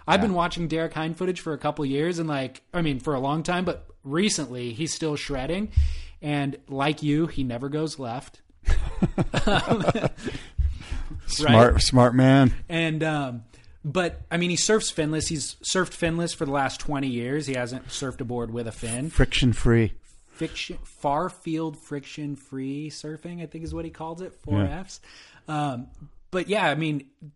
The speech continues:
Speaker 1: he basically paddled out forty-five minutes after this shark attack happened. And they asked him, Peter King did an interview with him afterwards and was like, "What are you thinking going out there?" And he's like, "Oh, dude, the shark left the lineup already. Like, we saw him leave, so it's safe to go out again," <laughs> you know?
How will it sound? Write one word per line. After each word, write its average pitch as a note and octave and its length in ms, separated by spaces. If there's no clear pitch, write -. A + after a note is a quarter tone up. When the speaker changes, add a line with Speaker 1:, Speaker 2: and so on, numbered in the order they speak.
Speaker 1:
he - 140
basically F3 640
paddled F3 480
out D3+ 220
forty-five E3 400
minutes D3 240
after C3+ 580
this C3 280
shark C#3 320
attack C3 340
happened. A#2+ 460
And D3+ 140
they C#3 140
asked C#3+ 340
him, C3 140
Peter D3 260
King C#3 240
did C3+ 140
an B2+ 80
interview B2 340
with A#2+ 100
him A#2+ 120
afterwards A#2+ 500
and A#2+ 140
was A#2 120
like, A2+ 280
"What D#3 100
are - 40
you G#3 100
thinking D3+ 400
going B2+ 240
out - 160
there?" C3+ 80
And A#2+ 60
he's A#2 120
like, A2+ 180
"Oh, F#3 200
dude, E3 240
the A#2 60
shark D#3+ 300
left C#3+ 260
the B2+ 60
lineup C#3 320
already. B2+ 380
Like, B2 180
we C#3 120
saw E3 300
him B2 120
leave, D3+ 380
so C#3+ 160
it's C3+ 180
safe D3 220
to D#3+ 60
go E3+ 140
out A3 160
again," C3+ 300
<laughs> - 20
you D#3 140
know? C#3 180